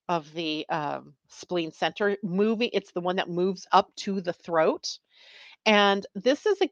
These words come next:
gate that, uh, is really, has a fear of inadequacy, like, "I'm not good enough." It's a, it's a fear that can take us into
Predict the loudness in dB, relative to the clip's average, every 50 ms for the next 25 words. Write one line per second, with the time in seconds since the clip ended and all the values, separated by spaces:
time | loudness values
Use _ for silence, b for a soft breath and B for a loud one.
0 | _ 2 4 6 8 6 6 4 0 -8 -16 b b b b b b b -4 2
1 | 4 6 8 8 8 6 6 0 -8 -4 0 2 4 4 4 4 4 4 2 2
2 | 2 -2 -2 2 2 2 4 4 2 0 0 -2 -4 -4 0 0 0 2 2 -2
3 | -2 _ _ _ -2 0 0 0 0 0 2 2 4 4 4 2 2 -2 -2 0
4 | 0 0 2 2 4 2 2 0 -2 -6 -8 -8 -6 -8 -10 -10 -4 0 0 0
5 | 2 2 0 0 2 2 2 2 2 0 0 2 2 2 2 0 -2 -4 -6 -6
6 | -8 -10 -16 -20 _ _ _ _ _ _ _ _ _ -4 -2 -2 -4 -4 _ -4
7 | -2 0 -2 -2 -2 _ 0 2 2 2 2 0 -2 -4 0 2 2 2 2 -2
8 | -4 -4 -4 -6 -8 -12 _ -16 -6 -4 -4 -2 -2 -4 -6 -4 -4 -4 -2 -2
9 | -4 -4 -4 -4 -4 -4